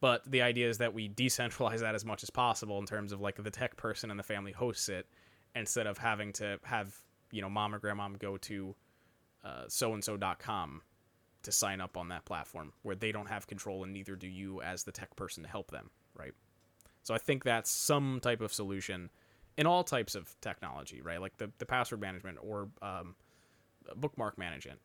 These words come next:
right? If you can get one of your family members to use this instead of using big tech, uh, in place of it,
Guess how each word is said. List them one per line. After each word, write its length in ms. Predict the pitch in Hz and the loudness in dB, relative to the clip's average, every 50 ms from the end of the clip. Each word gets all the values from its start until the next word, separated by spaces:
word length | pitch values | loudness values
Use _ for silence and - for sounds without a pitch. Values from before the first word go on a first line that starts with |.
| _ _ - | _ _ -14
right? 240 | - 82 82 85 - _ - | -10 -8 -6 -6 -8 _ -2
If 220 | 120 120 117 - - | 0 0 0 0 2
you 100 | 127 123 | 0 0
can 160 | 123 135 117 | 2 0 0
get 240 | 110 123 123 123 - | 2 2 2 2 2
one 140 | 120 117 110 | -4 -4 -4
of 100 | 107 107 | -4 -4
your 80 | 104 98 | -4 -4
family 320 | - 117 110 110 107 104 | -2 -2 -2 -2 -2 -4
members 340 | 101 98 98 101 98 95 - - | -4 -4 -2 -2 -4 -4 -6 -6
to 100 | - 95 | -6 -6
use 300 | 95 98 104 104 98 98 | -4 -4 -4 -4 -2 -2
this 200 | 107 101 - - | -2 -2 -2 -4
instead 240 | 98 - - 110 | -6 -4 -4 -2
of 100 | 104 95 98 | -4 -4 -4
using 260 | 95 101 101 98 95 | -4 -6 -4 -6 -6
big 220 | 98 98 92 - | -6 -6 -8 -6
tech, 360 | - - 110 98 - - - - _ _ _ _ _ _ _ _ _ _ _ - | -4 -4 -4 -4 -4 -8 -20 -20 _ _ _ _ _ _ _ _ _ _ _ -8
uh, 140 | 80 76 71 _ - | -8 -8 -8 _ -8
in 160 | 123 113 101 | -8 -8 -4
place 300 | - 147 156 180 170 - | 2 4 4 4 4 2
of 80 | 113 87 | -2 -4
it, 260 | 85 85 - - | -6 -6 -6 -8